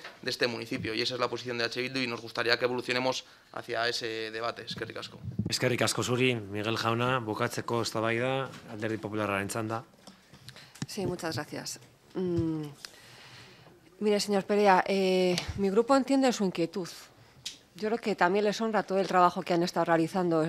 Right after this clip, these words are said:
Speaker 3: estos dieciséis meses que usted ha dicho. Hay un trabajo, hay una inquietud que mueve ese trabajo, pero nosotros, eh, una y otra vez, y creo que todos los grupos de esta, eh, de esta corporación, creo que en eso coincidimos, ustedes están planteando una cuestión que excede del ámbito competencial de este ayuntamiento,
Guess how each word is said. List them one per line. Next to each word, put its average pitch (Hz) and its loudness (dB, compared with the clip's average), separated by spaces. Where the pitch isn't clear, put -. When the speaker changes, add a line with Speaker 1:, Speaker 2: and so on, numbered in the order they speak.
Speaker 3:
estos - -6
dieciséis 175 -2
meses 185 2
que - -6
usted 170 -2
ha 175 4
dicho. 214 0
Hay 220 6
un 220 6
trabajo, 185 8
hay 208 8
una 208 10
inquietud 202 6
que - 0
mueve 185 6
ese 180 0
trabajo, 202 4
pero 180 8
nosotros, 226 4
eh, 190 2
una 233 4
y 240 6
otra 214 6
vez, 262 4
y 185 0
creo 202 -6
que 202 -2
todos 190 2
los 180 0
grupos 185 0
de 170 2
esta, 165 -4
eh, 156 -4
de 147 -6
esta 160 -4
corporación, 160 4
creo 175 -2
que - -2
en 170 4
eso 170 -2
coincidimos, 165 2
ustedes 220 0
están 233 4
planteando 226 4
una 220 8
cuestión 214 2
que 185 2
excede 208 0
del 185 2
ámbito 185 2
competencial 160 -2
de 143 -4
este - -6
ayuntamiento, - -10